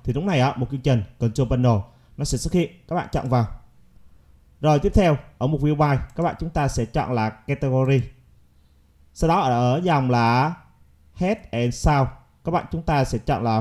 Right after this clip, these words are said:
View Device and Print. Đó, nó sẽ xuất hiện máy in.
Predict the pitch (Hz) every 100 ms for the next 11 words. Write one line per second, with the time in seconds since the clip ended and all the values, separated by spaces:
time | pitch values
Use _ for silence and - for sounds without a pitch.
0 | 110 147 151 147 123 127 135 139 - 120
1 | 120 - 139 131 - - - - - -
2 | 104 110 - 135 143 - - 160 - -
3 | _ _ 131 147